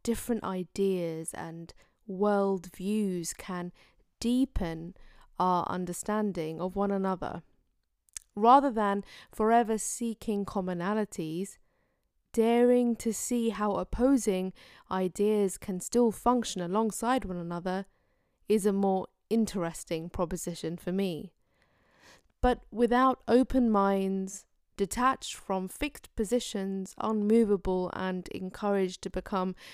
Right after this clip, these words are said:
more entrenched in thinking by echo chambers all over the place,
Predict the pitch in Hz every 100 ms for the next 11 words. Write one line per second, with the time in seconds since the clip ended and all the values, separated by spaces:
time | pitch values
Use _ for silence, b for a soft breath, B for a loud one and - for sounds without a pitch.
0 | B 214 233 - 220 196 - 226 233 208
1 | - 185 196 233 233 - 190 185 185 180
2 | - 233 226 190 185 - 185 180 170 -
3 | 196 196 196 202 180 170 - 180 185